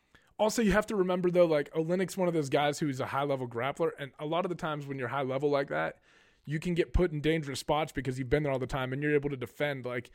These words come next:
you'll get to the last stage of what the defense would be, and you're still able to defend from there. You know what I mean? Because you're a high-level fucking black, it's gonna, it was hard for Verdum to get a finish against Oleinik because he's still a very well-respected grappler and still knows what the fuck he's doing, and it's hard to get a guy like that out of there, especially Oleinik, strong, tough.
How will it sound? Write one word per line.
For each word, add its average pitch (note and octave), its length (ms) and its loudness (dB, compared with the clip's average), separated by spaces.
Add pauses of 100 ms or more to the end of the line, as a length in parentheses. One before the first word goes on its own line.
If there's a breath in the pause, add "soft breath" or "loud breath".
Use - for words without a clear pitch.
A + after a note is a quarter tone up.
(360 soft breath)
you'll D3+ 140 0
get F3+ 160 6
to F3+ 80 0
the C#3+ 100 -4
last D3 320 -2
stage D3+ 400 0
of A#2+ 240 -6 (800)
what D3+ 160 4
the D3 80 0
defense D#3 380 0
would C#3+ 120 -4
be, A#2+ 160 -4
and A#2 200 -8 (240)
you're D3 120 -6
still G#3 240 4
able D#3+ 200 6
to C#3+ 40 -2
defend E3 360 -4
from G2+ 140 -12
there. A2+ 220 -20
You C#3 100 -10
know D3 100 -2
what D3 100 0
I C3+ 60 -2
mean? D3 300 -4 (120)
Because A#2+ 460 -4 (840 soft breath)
you're G#2 160 -8
a A2 40 -6
high-level D3 420 0
fucking D#3 400 0
black, D#3+ 260 0
it's D3 140 -6
gonna, F#3 260 2
it F3+ 60 6
was F3 160 4
hard F3+ 260 4
for E3 140 4
Verdum D3 400 4
to C3+ 80 2
get C3+ 160 4
a - 20 -2
finish D3 340 0
against B2+ 280 -4
Oleinik A#2 400 -2
because B2+ 260 -4
he's C#3 140 -6
still E3+ 260 2
a C3 60 0
very C#3 400 0
well-respected C3+ 760 -2
grappler B2+ 460 2
and A#2+ 100 -6
still C#3 180 2
knows C3+ 220 0
what B2 80 -10
the C3 80 -8
fuck C#3 220 -2
he's A2+ 140 -6
doing, B2+ 260 -2
and B2+ 80 -4
it's C#3 100 -8
hard D3+ 160 0
to E3 80 0
get E3 140 2
a E3+ 40 2
guy E3 160 0
like F3 180 -2
that E3 140 2
out D#3 160 0
of E3 60 -4
there, A2+ 140 -4
especially F3 420 0
Oleinik, C3 300 -6
strong, C3 540 -6
tough. C3 400 -4